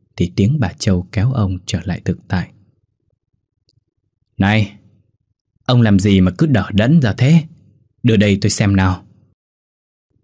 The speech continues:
Ông Sử cởi chiếc áo đưa cho vợ mình, nhưng trong lòng chẳng nỡ chút nào.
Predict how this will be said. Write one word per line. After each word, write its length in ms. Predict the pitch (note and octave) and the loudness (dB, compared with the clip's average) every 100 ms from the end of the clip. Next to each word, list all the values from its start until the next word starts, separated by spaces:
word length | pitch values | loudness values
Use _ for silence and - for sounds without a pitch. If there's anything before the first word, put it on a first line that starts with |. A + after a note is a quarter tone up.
| _ _ _ _ _ | _ _ _ _ _
Ông 180 | - A#2 | -4 -2
Sử 340 | A2 G#2+ F2 - | 0 0 -2 -2
cởi 140 | G2 | -4
chiếc 200 | F2 D#3 | -2 -4
áo 240 | D3+ A2 C3+ | -2 0 2
đưa 160 | D3 | 2
cho 200 | G#2+ - | 0 -2
vợ 160 | F#2+ G2 | -2 -2
mình, 440 | F#2 F2+ E2 - - _ _ _ | -2 -4 -4 -10 -20 _ _ _
nhưng 320 | G#2+ F#2+ F#2 | 2 2 0
trong 240 | - G2 F#2 | 0 -2 -2
lòng 260 | F2+ D#2+ - | -4 -6 -10
chẳng 200 | - G2 | -8 -4
nỡ 200 | - G2 C3 | -2 -2 -2
chút 240 | - D#3 | -4 -4
nào. 280 | G2+ E2+ - | -4 -6 -8